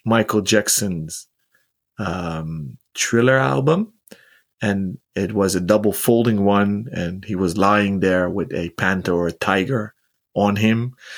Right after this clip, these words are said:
And that made a huge impression on me. And I remember that he, in that same year, I believe it was eighty-three, he came home with a Swatch for me.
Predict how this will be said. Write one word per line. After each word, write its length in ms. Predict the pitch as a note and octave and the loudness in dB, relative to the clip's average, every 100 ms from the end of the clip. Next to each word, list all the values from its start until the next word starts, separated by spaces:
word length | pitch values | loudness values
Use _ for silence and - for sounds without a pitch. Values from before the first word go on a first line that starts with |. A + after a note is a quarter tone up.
| - - - | -18 -14 -2
And 120 | A2+ | 2
that 120 | A#2 | 2
made 180 | A#2 A2 | 2 2
a 40 | |
huge 260 | A2 A2 G#2 | 2 0 -2
impression 380 | F#2+ G2 - B2+ | -4 -2 0 0
on 100 | B2+ | 0
me. 200 | D#3+ - - - F#3+ - - | -2 -4 -2 -2 -4 -10 0
And 320 | C3 C3+ B2 | 2 2 0
I 80 | B2 | 0
remember 520 | A#2+ B2 E3+ G#3 E3 C#3 | 2 4 2 2 2 2
that 320 | A#2 A2+ A2+ | 0 0 0
he, 320 | A#2+ A#2+ A2 - - | -2 -4 -4 -10 -4
in 140 | A#2 | 0
that 180 | A#2+ A2+ | 0 0
same 260 | - D#3+ C#3 | 0 2 2
year, 460 | C3 C#3+ F3+ A3 _ _ - | 2 2 0 -4 _ _ -14
I 80 | |
believe 280 | A2 A2+ C3+ | -6 -2 0
it 100 | G#2+ | 0
was 160 | G2 F2+ | -2 -2
eighty-three, 720 | E2+ G2 F#2 - A2+ D3+ G#3 _ _ _ _ | -4 -4 -10 -6 -2 -2 -4 _ _ _ _
he 220 | - B2 | -4 -2
came 360 | B2 - D3+ C#3 | 0 2 2 2
home 380 | F#2+ B2 D#3 C#3+ | 2 2 2 0
with 140 | B2 | 2
a 60 | G#2+ | 2
Swatch 640 | - C3+ C3+ C3+ - - _ _ _ _ _ _ | 2 4 2 0 -6 -8 _ _ _ _ _ _
for 180 | - G2 | -10 -6
me. 280 | F#2+ G2+ | -6 -8